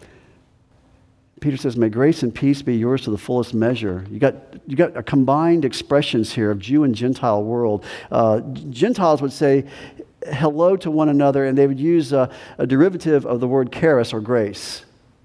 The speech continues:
And, and Jews would use shalom or peace.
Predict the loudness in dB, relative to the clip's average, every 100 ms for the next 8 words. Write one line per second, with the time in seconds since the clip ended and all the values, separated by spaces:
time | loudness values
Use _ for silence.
0 | _ _ _ _ _ -20 -20 _ _ _
1 | _ 0 2 0 2 0 2 2 2 2
2 | 0 4 2 2 0 2 4 4 2 0
3 | -2 0 0 -2 -2 2 2 0 -6 -12